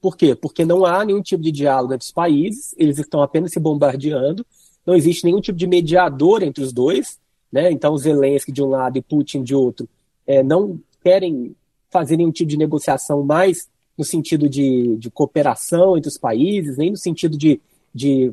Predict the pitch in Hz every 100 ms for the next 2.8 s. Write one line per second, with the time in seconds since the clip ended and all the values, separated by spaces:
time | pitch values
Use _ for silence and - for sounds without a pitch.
0 | - 175 156 147 185 185 147 - 143 127
1 | 127 127 143 214 - - _ _ _ 196
2 | 202 202 233 170 190 - 226